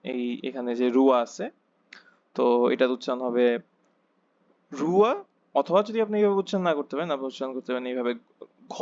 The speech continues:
এর মতো করে হৌয়া, হৌয়া। তো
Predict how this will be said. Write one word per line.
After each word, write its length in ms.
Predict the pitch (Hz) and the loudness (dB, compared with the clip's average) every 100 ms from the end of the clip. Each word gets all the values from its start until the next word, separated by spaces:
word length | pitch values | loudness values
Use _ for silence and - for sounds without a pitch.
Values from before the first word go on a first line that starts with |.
| 160 | 4
এর 140 | 175 | 4
মতো 220 | 156 135 123 | 2 -4 -4
করে 200 | 131 175 - _ _ - | -2 -2 -4 _ _ -6
হৌয়া, 400 | - 165 139 113 - _ _ _ _ _ _ _ _ _ - | 4 6 6 4 -2 _ _ _ _ _ _ _ _ _ -2
হৌয়া। 380 | 185 160 135 - - _ _ _ _ _ _ _ _ _ _ _ _ _ _ _ _ _ _ _ _ _ _ _ _ _ _ _ _ _ _ _ _ _ _ _ _ _ _ | 4 6 4 2 -8 _ _ _ _ _ _ _ _ _ _ _ _ _ _ _ _ _ _ _ _ _ _ _ _ _ _ _ _ _ _ _ _ _ _ _ _ _ _
তো 420 | - 131 131 131 | -6 -4 -2 -2